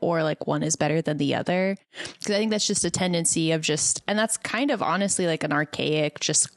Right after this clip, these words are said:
global mindset of, like, American culture is the best, or, like, European or Mexican. Like, that's just, you know, a weird, like, old school domination thing we have that I feel like now we're becoming more,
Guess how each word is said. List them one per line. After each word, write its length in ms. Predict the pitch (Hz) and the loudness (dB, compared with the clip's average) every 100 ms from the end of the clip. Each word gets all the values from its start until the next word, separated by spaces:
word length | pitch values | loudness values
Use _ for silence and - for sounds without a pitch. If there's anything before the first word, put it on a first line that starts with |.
| _ _ | _ _
global 360 | - 160 160 160 | -2 0 0 0
mindset 540 | 147 127 156 - 170 - | 0 0 0 0 0 0
of, 200 | 151 - | -2 0
like, 240 | 131 - - - - | -2 -2 -6 -8 -4
American 420 | 196 196 190 170 | -2 0 0 -2
culture 300 | 180 175 - | -2 0 0
is 80 | 156 | 0
the 80 | 170 | 2
best, 360 | 151 127 - - | 2 2 0 0
or, 180 | 175 165 | 0 2
like, 240 | 160 160 | 0 -2
European 680 | 175 196 - 202 165 143 135 | 0 0 0 -2 0 0 0
or 340 | - 165 156 151 - - - - | 0 0 0 -2 -4 -6 -6 0
Mexican. 580 | 196 - - - 127 | 0 0 -2 -2 -2
Like, 220 | 135 139 - | -2 -2 -2
that's 400 | 185 202 - - | 0 2 0 0
just, 360 | - 202 - | 0 0 0
you 100 | 185 | 0
know, 340 | 175 160 151 - _ - | 0 2 2 -2 _ -2
a 100 | 180 | -2
weird, 520 | 165 175 175 180 175 175 | 0 0 2 0 0 0
like, 220 | 165 - | 0 0
old 240 | 160 170 | 0 0
school 300 | - - 170 | -2 0 0
domination 640 | 165 160 165 147 160 196 196 | 2 0 2 0 0 0 0
thing 200 | 190 202 | 0 0
we 120 | 220 | 0
have 300 | 208 208 202 | 0 0 0
that 100 | 180 | 0
I 80 | 180 | 0
feel 120 | 185 | 0
like 140 | 185 | 0
now 220 | 180 180 | 0 0
we're 100 | 185 | 2
becoming 420 | 175 185 170 170 160 | 0 -2 -2 0 0
more, 440 | 160 160 160 - | 0 0 -2 -6